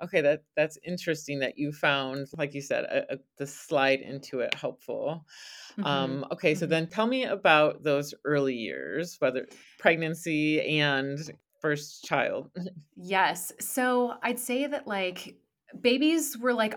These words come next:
Speaker 2: always part of the picture in just various <laughs> phases. And so I don't
Speaker 1: Mm.
Speaker 2: know, because that was just kind of our, our lived reality. It didn't seem to
Speaker 1: Mm-hmm.
Speaker 2: change things for us in a lot of
Speaker 1: Mm.
Speaker 2: ways. Um, sure, there might have been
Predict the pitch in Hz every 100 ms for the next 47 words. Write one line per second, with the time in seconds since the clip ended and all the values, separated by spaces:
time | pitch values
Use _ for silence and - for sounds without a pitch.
0 | - 175 190 285 294 - 339 320 349 -
1 | 320 - 339 349 349 - 247 220 226 220
2 | 196 180 202 196 208 202 180 - - -
3 | - - 208 247 240 262 294 285 - 226
4 | 226 233 202 190 - 196 202 214 202 175
5 | 175 190 214 202 - 202 196 190 196 190
6 | 196 185 175 175 - 180 175 165 170 165
7 | 147 156 185 214 233 - 208 202 220 185
8 | - _ - - 214 175 143 - 180 165
9 | 160 - 131 - - - _ 185 113 73
10 | - - - 185 160 - 139 131 - 131
11 | 139 - - - - - 208 185 180 233
12 | 202 185 170 175 180 170 156 165